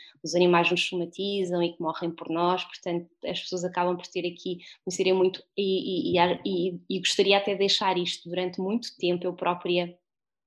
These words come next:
vivi com o estigma de, ah,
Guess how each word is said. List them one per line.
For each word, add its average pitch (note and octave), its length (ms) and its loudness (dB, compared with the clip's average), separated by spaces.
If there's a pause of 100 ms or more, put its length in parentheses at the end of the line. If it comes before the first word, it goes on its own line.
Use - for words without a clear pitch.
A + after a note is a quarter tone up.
(200)
vivi F#3 280 -6
com F#3 140 -4
o F#3 40 0
estigma F#3+ 560 -4
de, F3+ 280 4 (520)
ah, E3+ 560 0